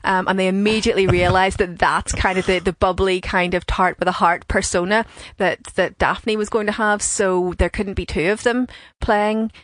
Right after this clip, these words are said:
a female like that, so, um, Tony Curtis's Josephine had to therefore be that bit reined back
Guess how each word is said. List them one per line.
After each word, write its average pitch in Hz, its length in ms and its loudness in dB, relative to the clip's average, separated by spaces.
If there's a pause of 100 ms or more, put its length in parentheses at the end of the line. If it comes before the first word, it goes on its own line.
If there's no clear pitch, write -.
(140)
a 196 280 2
female 208 380 0
like 196 220 0
that, 190 240 0
so, 175 480 0
um, 165 540 -2
Tony 175 280 -4
Curtis's 175 420 -4
Josephine 175 440 -4
had 156 260 -4
to 180 100 -4
therefore 165 420 -2
be 170 260 -2
that 185 220 0
bit - 160 0
reined 180 400 -2
back 160 360 0